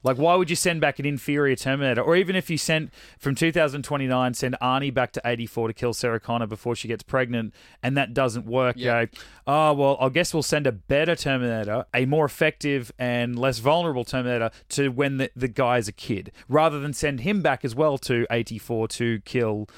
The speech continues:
Speaker 1: Uh, you know, that's, it's just like,
Speaker 2: Yeah,
Speaker 1: forget about that,
Speaker 2: it's
Speaker 1: forget
Speaker 2: like,
Speaker 1: about
Speaker 2: it's
Speaker 1: that, it's
Speaker 2: like,
Speaker 1: fun for the
Speaker 2: "It
Speaker 1: story.
Speaker 2: didn't work,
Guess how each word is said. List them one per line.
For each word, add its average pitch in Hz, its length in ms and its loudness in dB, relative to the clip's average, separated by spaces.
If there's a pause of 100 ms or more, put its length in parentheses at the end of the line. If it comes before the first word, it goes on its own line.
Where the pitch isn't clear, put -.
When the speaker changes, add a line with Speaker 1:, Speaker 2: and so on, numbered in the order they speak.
(300)
Speaker 1:
Uh, 147 40 0
you 156 140 0
know, 151 60 2
that's, 170 280 2
it's 165 140 -2
just - 80 -4
like, 139 180 2
Speaker 2:
Yeah, - 300 -2
Speaker 1:
forget - 220 4
about 262 180 4
that, 185 60 -2
Speaker 2:
it's - 80 -2
Speaker 1:
forget 170 160 4
Speaker 2:
like, - 80 6
Speaker 1:
about 196 80 6
Speaker 2:
it's 143 60 2
Speaker 1:
that, 151 100 2
it's - 60 4
Speaker 2:
like, 147 60 -2
Speaker 1:
fun 214 160 2
for 185 100 -8
the 170 40 -2
Speaker 2:
"It 139 40 -2
Speaker 1:
story. 131 300 2
Speaker 2:
didn't 156 120 -8
work, 147 500 0